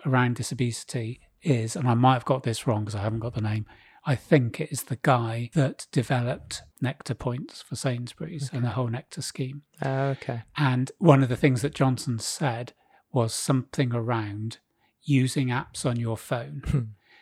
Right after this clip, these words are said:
Speaker 1: So what I think is gonna happen is that people are going to be incentivized
Speaker 2: Hmm.
Speaker 1: to lose weight,
Speaker 2: Yeah.
Speaker 1: to walk distances. Now,
Speaker 2: Yeah.
Speaker 1: this is how,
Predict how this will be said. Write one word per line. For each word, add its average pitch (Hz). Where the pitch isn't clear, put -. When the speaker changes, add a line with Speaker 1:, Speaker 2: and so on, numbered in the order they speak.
Speaker 1:
So 135
what 135
I 143
think 139
is 139
gonna 123
happen 147
is 156
that -
people 143
are 143
going 131
to -
be 127
incentivized 117
Speaker 2:
Hmm. 143
Speaker 1:
to 123
lose 135
weight, 139
Speaker 2:
Yeah. 131
Speaker 1:
to 143
walk 139
distances. 135
Now, 131
Speaker 2:
Yeah. 123
Speaker 1:
this 165
is 151
how, 156